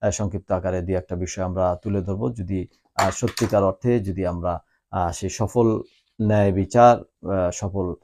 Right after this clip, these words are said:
করতে না পারি, তাহলে প্রথমত যেই জিনিসটা, আহ, কোরআনের মধ্যে যে জিনিসটা আছে, একটা হচ্ছে আল্লাহ, আল্লাহ বলছেন যে দুনিয়াতে আমরা যা কিছু করব এই বিষয়ে কিয়ামতের দিন প্রথমে জিজ্ঞেস করবেন। এই জন্য আমি নেতৃত্বে আসবো, আমি যা করব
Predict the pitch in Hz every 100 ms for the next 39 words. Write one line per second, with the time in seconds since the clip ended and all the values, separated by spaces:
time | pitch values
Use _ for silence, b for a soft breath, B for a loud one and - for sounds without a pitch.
0 | _ _ _ - 117 107 101 92 92 90
1 | 90 101 139 135 147 139 151 123 107 101
2 | 98 - 135 151 _ _ _ 113 104 98
3 | 110 107 98 98 90 92 98 98 95 -
4 | 98 92 - 120 - 147 143 131 123 131
5 | 120 - 120 131 131 127 139 135 139 -
6 | b b _ _ _ _ _ _ _ _
7 | 117 135 139 135 113 107 104 101 107 127
8 | 156 180 151 131 131 123 143 143 147 143
9 | 135 127 120 113 107 101 98 - 87 90
10 | 90 117 143 135 127 127 127 127 107 95
11 | 107 104 98 113 - 135 165